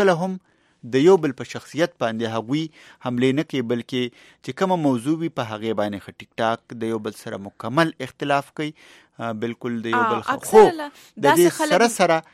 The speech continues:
Speaker 1: د یو بل خبره خو پوره اوري.
Speaker 2: آه.
Speaker 1: او خو یو بل ته ښه په طریقه باندې
Speaker 2: او که
Speaker 1: لکه
Speaker 2: تاسو چرې نوٹ کړي وي، خلک ځکه، آه، د خلکو په شخصیت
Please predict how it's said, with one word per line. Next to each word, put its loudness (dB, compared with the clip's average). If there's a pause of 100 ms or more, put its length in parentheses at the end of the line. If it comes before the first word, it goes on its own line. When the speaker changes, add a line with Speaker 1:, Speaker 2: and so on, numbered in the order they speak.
(140)
Speaker 1:
د 0
یو 4
بل -6
خبره -2
خو -14
پوره -2 (120)
اوري. -6
Speaker 2:
آه. -20 (640)
Speaker 1:
او 6
خو -2
یو 2
بل -2
ته -8
ښه -14
په -6 (160)
طریقه -2
باندې 0
Speaker 2:
او -2
که -8
Speaker 1:
لکه -14
Speaker 2:
تاسو -6 (140)
چرې -6
نوٹ -8
کړي -8
وي، -10
خلک -10 (140)
ځکه، -8 (340)
آه، -10
د -12
خلکو -12
په -14
شخصیت -10